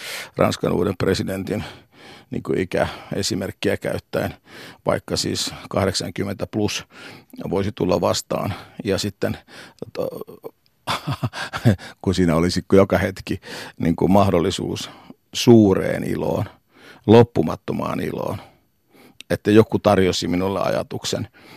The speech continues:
Eilen kävin perehtymässä uut-, uuteen, ö, että oppiakseni sanelemaan ja, ja puhumaan asiat tärkeässä järjestyksessä,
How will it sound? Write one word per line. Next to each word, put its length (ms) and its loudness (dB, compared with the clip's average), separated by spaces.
Eilen 380 6
kävin 240 -2
perehtymässä 600 -2
uut-, 300 -4
uuteen, 540 -6
ö, 40 -8
että 200 -8
oppiakseni 580 -2
sanelemaan 640 2
ja, 80 -2
ja 120 -2
puhumaan 520 6
asiat 420 0
tärkeässä 480 -2
järjestyksessä, 540 -4